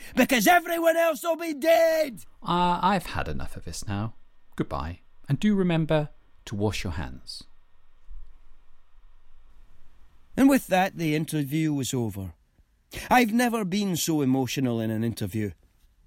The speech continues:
Speaker 1: I was thinking of my uncle, my parents, all who might end their lives alone because of a government experiment based on computer modelling. It sounds like science fiction, but it's reality. So I ask you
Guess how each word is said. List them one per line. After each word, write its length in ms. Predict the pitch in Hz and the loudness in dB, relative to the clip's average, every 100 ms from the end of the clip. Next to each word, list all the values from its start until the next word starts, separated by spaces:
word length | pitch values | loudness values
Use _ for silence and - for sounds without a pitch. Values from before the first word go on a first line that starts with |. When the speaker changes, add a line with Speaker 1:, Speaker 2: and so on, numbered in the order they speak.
| _ _ | _ _
Speaker 1:
I 80 | 196 | 4
was 160 | 226 | 4
thinking 420 | - 247 226 220 202 | 2 2 2 0 2
of 160 | 151 | 2
my 200 | 135 131 | 2 2
uncle, 440 | 135 170 - 180 156 _ - - | 2 2 0 -2 -4 _ -16 -4
my 140 | 120 | -4
parents, 580 | - 180 180 165 151 - _ - - | 2 4 4 2 -4 -10 _ -20 2
all 300 | 226 233 233 | 6 6 4
who 160 | 202 202 | 0 0
might 260 | 190 190 | -2 -2
end 280 | 180 208 220 | 2 2 2
their 100 | 202 | 0
lives 380 | 196 190 190 170 | 0 2 2 0
alone 560 | 202 202 196 143 117 - - - | 0 4 4 4 -4 -10 -20 -2
because 280 | 160 180 | 2 2
of 120 | 165 160 | 2 0
a 80 | |
government 460 | 170 208 202 202 202 | 4 4 4 2 0
experiment 760 | 202 190 - - 190 156 131 107 | -4 -4 -2 4 4 4 0 2
based 380 | 127 180 170 - | 6 6 4 -2
on 140 | 139 | -2
computer 580 | 127 120 - 156 139 175 | -2 -6 0 0 2 2
modelling. 560 | 175 143 127 117 98 85 _ _ _ _ - | 4 2 0 -4 -6 -12 _ _ _ _ 0
It 140 | 226 226 | 2 2
sounds 540 | - 262 254 262 208 | 4 6 6 4 2
like 220 | 165 156 | 0 -2
science 500 | - - 170 180 180 | -4 0 2 2 0
fiction, 440 | - 185 - - 127 | 0 -4 -2 -4 2
but 140 | 202 | 2
it's 160 | 240 180 | 2 2
reality. 680 | 214 214 220 214 - 101 - _ _ _ _ _ _ _ _ _ _ _ - - | 4 4 4 0 -2 -6 -8 _ _ _ _ _ _ _ _ _ _ _ -20 -6
So 200 | - 277 | 2 6
I 80 | 240 | 6
ask 360 | 220 220 226 - | 6 4 0 -2
you 200 | 165 | -2